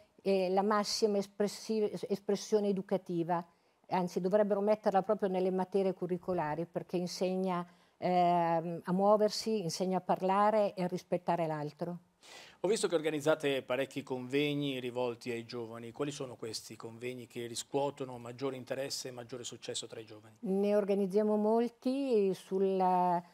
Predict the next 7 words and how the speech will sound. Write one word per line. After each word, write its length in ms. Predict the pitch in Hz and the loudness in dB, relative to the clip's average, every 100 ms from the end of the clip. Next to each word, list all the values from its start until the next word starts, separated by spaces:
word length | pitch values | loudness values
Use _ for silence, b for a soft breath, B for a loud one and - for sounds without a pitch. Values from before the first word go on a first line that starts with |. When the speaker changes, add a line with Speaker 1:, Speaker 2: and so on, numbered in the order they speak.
| b | b
Speaker 1:
sessualità, 760 | - - 208 - 208 202 - 208 | -8 0 0 2 0 0 4 4
l'educazione 580 | 202 190 196 190 196 196 | 4 0 -2 -2 -2 0
all'affettività, 920 | 190 190 202 - 196 196 196 233 240 | 0 0 -2 -2 -4 -4 2 4 4
sulle 280 | 240 180 175 | 2 -4 -2
dipendenze, 1000 | 190 - 190 190 208 202 202 - 208 208 | -2 -2 0 2 2 2 -2 0 4 4
l'alcol, 460 | 190 190 190 196 | 4 2 0 -2
droghe 520 | 180 196 190 190 202 | 0 4 4 4 2